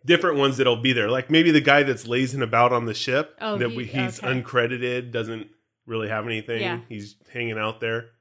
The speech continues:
Speaker 2: Yeah.
Speaker 1: Wishing he wasn't sleeping, that's my guess, at some point coming up. But yeah,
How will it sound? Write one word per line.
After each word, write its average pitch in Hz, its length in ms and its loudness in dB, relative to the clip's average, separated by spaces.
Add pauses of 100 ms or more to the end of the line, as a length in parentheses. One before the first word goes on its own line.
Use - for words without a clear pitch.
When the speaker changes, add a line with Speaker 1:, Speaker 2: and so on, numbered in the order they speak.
(100)
Speaker 2:
Yeah. - 180 -16 (400)
Speaker 1:
Wishing 113 340 -4
he 120 100 -6
wasn't 110 340 -4
sleeping, 117 520 -10
that's 98 220 -8
my 95 120 -8
guess, 101 400 -6
at - 80 -14
some 104 220 -10
point 110 460 -10
coming 101 260 -10
up. 113 260 -10 (1000)
But 143 160 0
yeah, 117 260 2